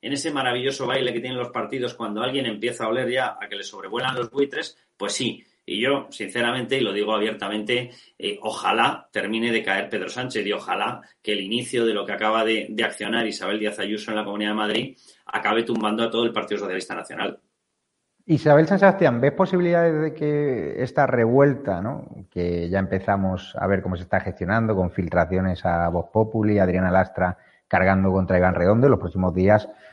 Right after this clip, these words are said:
Speaker 2: pues, va a haber un tsunami de informaciones parecidas? ¿Crees que Pedro Sánchez se va a ver obligado a adelantar elecciones para apaciguar el motín, para apaciguar el, el, el huracán Ayuso, o va a tratar de aferrarse a la Moncloa con tal de mantener el colchón a toda costa?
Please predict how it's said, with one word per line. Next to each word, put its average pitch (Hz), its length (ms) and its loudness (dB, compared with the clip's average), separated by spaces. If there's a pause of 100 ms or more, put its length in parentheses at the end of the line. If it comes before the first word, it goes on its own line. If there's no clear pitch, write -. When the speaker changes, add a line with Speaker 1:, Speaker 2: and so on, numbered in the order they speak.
(100)
Speaker 2:
pues, 92 160 -4
va - 60 8
a - 40 10
haber 98 200 6
un 92 120 2
tsunami 98 600 2
de 92 100 -4
informaciones 95 680 0 (400)
parecidas? 139 720 6 (160)
¿Crees 135 300 6
que 165 160 4
Pedro 160 220 6
Sánchez 143 640 -2
se 127 240 0
va 131 80 10
a 135 60 8
ver 143 140 4
obligado 135 440 6
a 123 220 6
adelantar 117 500 4
elecciones 127 600 -2
para 113 260 4
apaciguar 117 680 6 (640)
el 104 140 0
motín, 156 840 4
para 110 160 8
apaciguar 107 500 6
el, 113 140 4
el, 101 400 -2
el 107 140 4
huracán 110 420 6
Ayuso, 147 400 6
o 120 80 8
va 107 180 12
a 107 100 6
tratar 104 320 6
de 104 80 6
aferrarse 98 720 2
a 98 60 4
la 98 120 2
Moncloa 98 420 4
con 95 120 -2
tal 92 120 4
de 95 60 4
mantener 92 340 -2
el 85 60 -8
colchón 87 340 -8
a 90 80 -6
toda 85 200 -4
costa? - 320 -20